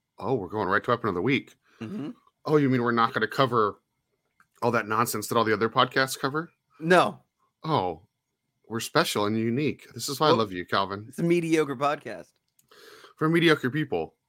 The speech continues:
Speaker 2: Mm-hmm.
Speaker 1: You know what I mean?
Speaker 2: Tell me your fucking weapon of the week.
Speaker 1: Dude, my weapon of the week, the second love I ever had in Apex Legends is back, baby. That's all I have
Speaker 2: Mm.
Speaker 1: to say, dude.
Speaker 2: Tell me.
Speaker 1: And her name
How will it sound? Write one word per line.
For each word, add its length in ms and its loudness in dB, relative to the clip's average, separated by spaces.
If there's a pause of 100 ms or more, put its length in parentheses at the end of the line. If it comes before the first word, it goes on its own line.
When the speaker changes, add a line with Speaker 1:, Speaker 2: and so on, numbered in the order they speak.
(580)
Speaker 2:
Mm-hmm. 240 -4
Speaker 1:
You 60 -4
know 100 2
what 100 0
I 120 0
mean? 300 -4 (200)
Speaker 2:
Tell 140 2
me 120 -2
your 120 0
fucking 340 2
weapon 280 2
of 100 -2
the 80 -2
week. 320 -4 (320)
Speaker 1:
Dude, 240 6
my 180 6
weapon 340 8
of 160 2
the 120 2
week, 440 2 (2250)
the 80 -2
second 340 0
love 180 6
I 140 10
ever 160 4
had 400 4
in 100 0
Apex 380 0
Legends 280 0
is 120 -10
back, 320 0
baby. 260 -4
That's 200 -10
all 140 2
I 100 2
have 160 4
Speaker 2:
Mm. 60 -18
Speaker 1:
to 60 -8
say, 260 -2
dude. 280 -10 (880)
Speaker 2:
Tell 180 -2
me. 240 -2 (760)
Speaker 1:
And 100 -6
her 220 10
name 580 2